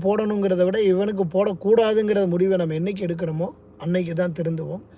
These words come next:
இந்த திராவிட திருட்டு, திராவிடத்திற்கு நீங்கள் வாக்களிக்கும் வரையில்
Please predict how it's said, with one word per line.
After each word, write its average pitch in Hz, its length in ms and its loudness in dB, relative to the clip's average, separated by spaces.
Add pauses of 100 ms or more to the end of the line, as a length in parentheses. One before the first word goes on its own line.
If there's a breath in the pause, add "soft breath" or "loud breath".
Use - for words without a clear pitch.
(260 loud breath)
இந்த 170 200 0
திராவிட 190 520 4
திருட்டு, 196 340 2
திராவிடத்திற்கு 190 760 2
நீங்கள் 175 240 0
வாக்களிக்கும் 180 540 -2
வரையில் 165 360 -2